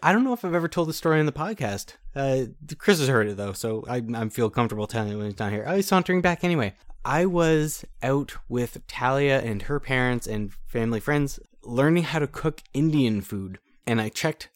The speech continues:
like, the podcast stats I would check, like, once an hour. And it was pretty embarrassing because we'd go from, like, three downloads to five. Like, we were nowhere.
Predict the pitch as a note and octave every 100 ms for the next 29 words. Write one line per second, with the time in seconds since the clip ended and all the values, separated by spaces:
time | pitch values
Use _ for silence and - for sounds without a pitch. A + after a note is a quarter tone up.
0 | _ - A#2 - - - - C#3+ D3+ E3
1 | E3 - C3 D3 - A2+ B2 B2 - B2
2 | - G#2+ G#2+ G#2+ G#2+ A2 G2 G2 G2 G2
3 | G#2+ A2 A2+ - D3+ E3+ D3+ A#2 A#2 A2+
4 | G#2+ G2+ G2+ B2 G#2+ A2 G#2 A2+ A2 B2
5 | G2+ G2 - - - C3+ B2+ B2 A2+ G#2
6 | G2 F#2 - C3 C#3+ C#3+ A#2 G2 - -
7 | - - _ - C3 C#3 D#3 D#3 D#3 D#3
8 | A2+ F#2+